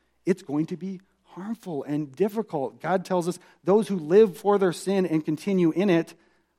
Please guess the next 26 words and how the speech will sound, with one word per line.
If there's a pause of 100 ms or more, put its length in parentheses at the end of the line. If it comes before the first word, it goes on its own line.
(200)
"Life's
not
easy. (540)
Life's
not
fun." (680)
No,
sin (140)
leads
you (380)
in,
in
a
destructive
path. (540)
And
so
when
we
care
for
someone
specifically
in
a
way